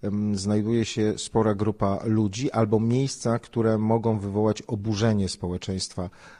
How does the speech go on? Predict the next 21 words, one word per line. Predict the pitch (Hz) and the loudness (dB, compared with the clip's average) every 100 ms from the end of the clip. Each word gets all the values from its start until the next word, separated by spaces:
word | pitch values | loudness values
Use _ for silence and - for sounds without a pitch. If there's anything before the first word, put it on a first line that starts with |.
| - | -8
e, | 95 87 | -6 -4
ukraińskiego | 110 - 101 95 - 104 95 107 113 | -4 0 0 0 -4 -4 -2 0 0
i | 101 101 | 0 -4
skierować | - - 104 101 95 | -4 0 0 0 -2
jakby | 101 90 95 | -4 -6 -6
ten | 98 92 - - - - | -6 -8 -10 -20 -20 -10
gniew | 101 101 123 117 - - | -8 -2 2 2 0 -6
Ukraińców | - 110 107 107 107 113 | -8 -4 -2 -2 -2 -4
nie | 120 139 | 0 2
tylko | 123 110 101 | 2 0 -2
w | 98 | -6
stronę | - 107 101 | -4 -2 -2
agresora, | 101 98 101 - 98 95 | -2 -2 -2 -2 -2 -4
który | - 98 | -6 -6
zniszczył | 92 92 113 95 - 107 104 | -4 -2 -2 -4 -4 -4 -2
jakiś | 110 101 107 - | -2 -4 -6 -4
obiekt, | 107 131 135 | -2 -2 -2
ale | 110 107 | 0 0
także | 104 107 104 107 | 0 -2 -2 -4
w | - - 104 | -8 -8 -8
stronę | 95 - 107 104 | -8 -4 -2 -2